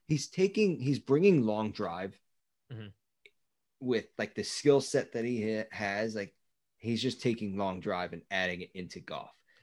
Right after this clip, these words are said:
Speaker 1: So he's
Speaker 2: Well,
Speaker 1: just
Speaker 2: and I'll
Speaker 1: ha-
Speaker 2: be honest too, right? So, like, not o-, not only Bryson, um, struggled here off the tee shots, especially on the back nine. You look at guys that can't hit a draw around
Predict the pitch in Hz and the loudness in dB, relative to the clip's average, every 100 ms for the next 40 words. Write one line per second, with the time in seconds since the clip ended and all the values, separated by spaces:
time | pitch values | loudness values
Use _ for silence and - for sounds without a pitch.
0 | - 107 104 240 120 - _ _ _ _ | -8 -2 2 2 2 -6 _ _ _ _
1 | _ _ 196 208 247 311 202 175 196 170 | _ _ -2 2 2 0 2 4 4 0
2 | - - 220 120 127 156 - - 185 175 | -4 -6 -4 -2 -2 -2 -6 -6 -2 -2
3 | 165 180 214 285 269 180 196 262 294 240 | -2 -2 -2 -2 -4 -4 -4 -4 -6 -6
4 | 139 - 120 156 143 117 87 _ - 127 | -6 -4 -2 -2 -4 -10 -12 _ -12 -10
5 | 123 110 - - - 160 170 139 123 127 | -8 -10 -16 -10 0 0 2 -2 -2 -4
6 | 120 139 147 - 131 - 156 147 - 120 | -4 -4 -4 -6 -12 -8 -8 -8 -8 -10
7 | - 151 - 175 202 - 214 147 160 131 | -12 -16 -12 -10 -8 -4 -4 -4 -6 -6
8 | 113 127 127 123 135 147 127 - - 175 | -6 -8 -8 -8 -6 -4 -6 -12 -12 -4
9 | 208 233 254 185 180 180 139 - - 185 | -2 -2 -4 0 2 0 -2 -8 -8 -8
10 | 190 _ _ - _ - 214 185 131 123 | -8 _ _ -20 _ 0 0 2 -4 -4
11 | 143 190 139 92 _ _ - 156 147 151 | 0 0 0 -4 _ _ -10 -6 -2 0
12 | 160 160 156 | 0 0 -4